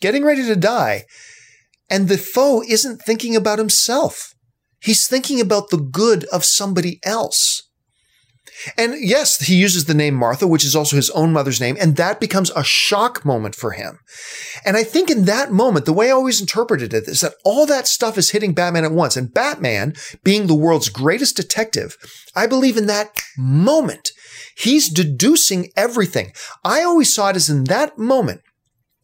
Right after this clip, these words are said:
he started putting all the pieces of the puzzle together. Everything that Lex Luthor was behind and that Lex Luthor has planned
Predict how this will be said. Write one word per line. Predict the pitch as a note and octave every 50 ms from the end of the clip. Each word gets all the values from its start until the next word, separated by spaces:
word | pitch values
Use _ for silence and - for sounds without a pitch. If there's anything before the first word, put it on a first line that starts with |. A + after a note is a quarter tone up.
| _ _ -
he | - A3 A3+
started | - - - A3+ A3 B3 B3+ C#4+ C#4+ -
putting | - A3 G3+ F3+ - - _
all | - E3+ G3+ A#3 C4+ C#4+ D4 D4 D4+
the | D4+ C#4+
pieces | - - A#3+ B3 - - A#3+ G#3+
of | A3+ A3+
the | G3+ -
puzzle | - G#3+ G#3+ G3 G#3
together. | F#3+ G3 F3+ G#3 A3 G3 C#3 A2 - - - - - - - - _ _ -
Everything | - A#3+ C4+ C#4+ C4+ D4+ C#4+ C#4 C#4+ C#4+ B3+ A3+
that | F#3+ D3
Lex | C#3+ C#3 C#3 F3 A#3+ - - - -
Luthor | E3 D#3+ F3 G#3 G#3+ B3 A#3+ A#3
was | A#3 A3 F#3
behind | F#3+ G#3 F#3+ D#3+ F3+ F#3 F#3+ G3+ G#3+ G#3
and | F3 C#3+
that | B2 - -
Lex | C3+ B2+ D#3 G3 - - -
Luthor | A3 A3 G#3+ A3+ G#3+ G#3+
has | G3+ -
planned | - - - G3 G3 G3 G3+ G3+